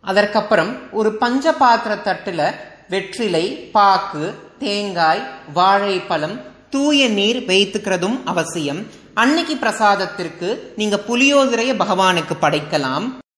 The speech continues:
இப்ப பூஜைக்கு தேவையான பொருட்கள் எல்லாம் ஆயத்தமா இருக்கு. நம்ம பூஜையை தொடங்கலாம்.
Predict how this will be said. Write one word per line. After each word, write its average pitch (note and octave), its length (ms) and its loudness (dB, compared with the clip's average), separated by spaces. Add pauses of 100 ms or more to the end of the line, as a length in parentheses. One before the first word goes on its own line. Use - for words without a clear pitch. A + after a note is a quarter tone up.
(140)
இப்ப A3 280 -2
பூஜைக்கு C4+ 580 2
தேவையான A3+ 560 4
பொருட்கள் G#3+ 440 0
எல்லாம் G#3 300 2 (180)
ஆயத்தமா F3+ 560 0
இருக்கு. E3 320 -6
நம்ம F3 220 -2 (100)
பூஜையை G#3 460 0
தொடங்கலாம். D#3 640 2